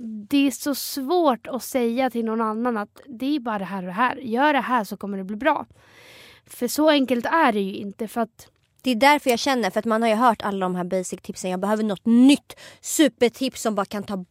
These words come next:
Speaker 2: bort min ångest.
Speaker 1: Mm. Men jag tror det enda som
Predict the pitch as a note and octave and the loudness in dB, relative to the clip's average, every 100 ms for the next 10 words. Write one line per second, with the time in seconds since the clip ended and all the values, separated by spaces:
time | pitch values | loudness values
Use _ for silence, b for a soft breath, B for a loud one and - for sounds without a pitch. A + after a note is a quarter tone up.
0 | - B3+ - G3+ F#3+ F3+ D#3+ D3+ B3+ A#3 | 0 0 0 -8 -8 -6 -8 -4 0 0
1 | A3 A3+ - B B B B - B3+ C#4 | -2 -4 -10 B B B B -4 0 2
2 | C#4 - C4+ E4 G4+ C#4+ B3+ D4 C#4 - | 0 -2 2 4 2 0 0 2 2 0
3 | E4 C#4+ C#4 D#4 F#4+ - C4+ B3 A#3 A#3 | 2 2 2 2 0 -2 -2 0 0 -2